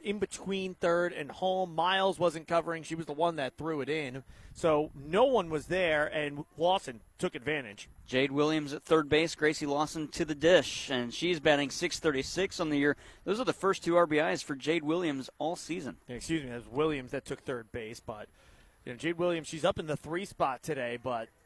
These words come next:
Speaker 1: that's saying something about the way, the state of the offense over the course of the season. You've played eight games, and your current number three hitter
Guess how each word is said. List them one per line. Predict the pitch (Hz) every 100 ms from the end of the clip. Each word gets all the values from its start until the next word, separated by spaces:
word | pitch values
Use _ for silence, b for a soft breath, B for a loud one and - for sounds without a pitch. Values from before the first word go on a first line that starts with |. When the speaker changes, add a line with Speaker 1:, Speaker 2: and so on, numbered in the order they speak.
| -
Speaker 1:
that's | 185 -
saying | 175 175
something | 156 147
about | 143 143 -
the | 131
way, | 143 156 156
the | 135
state | - 160 160
of |
the | 135
offense | 143 147 151 123
over | 135 127
the |
course | 127 147 -
of |
the | 131
season. | 139 127 107
You've | -
played | - 160 160
eight | 151 147
games, | 135 123 113 -
and | 131 120
your | 113 -
current | - 165 160
number | 143 147 139
three | 143 135
hitter | 123 113 107